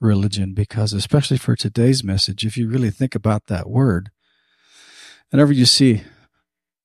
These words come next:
"ion" on the end of something, I O N, right? It means a state of, right? And whenever you see "re" on the front of a word, it means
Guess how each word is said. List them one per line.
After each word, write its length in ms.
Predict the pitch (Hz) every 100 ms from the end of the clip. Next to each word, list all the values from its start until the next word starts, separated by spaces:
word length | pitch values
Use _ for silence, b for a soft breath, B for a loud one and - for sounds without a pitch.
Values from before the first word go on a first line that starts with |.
| _
"ion" 480 | 139 123 104 123 127
on 160 | 127 110
the 120 | 110
end 160 | 113 98
of 100 | 101
something, 380 | 107 104 117 120
I 160 | 110
O 140 | 107 113
N, 220 | 127 95
right? 240 | 104 127 - _ _ _ _ _ _ _ _ _ _ _
It 180 | 120 -
means 560 | 127 131 123 120 - - _ _ _ _ -
a 100 | 117
state 340 | - 123 117
of, 280 | 120 87 92
right? 220 | 101 120 _ _ _ _ _ _ _ _ _ _ _ _ _
And 160 | 139 139
whenever 320 | 147 151 139
you 220 | 135 127
see 340 | 123 - 127 110
"re" 600 | 104 131 185 135 123 135 -
on 160 | 113
the 80 | 101
front 340 | - - 208 -
of 140 | 98
a 60 | 95
word, 400 | 92 92 117 123 _ _ _ _ _ -
it 180 | 113 120
means 440 | 120 110 104 -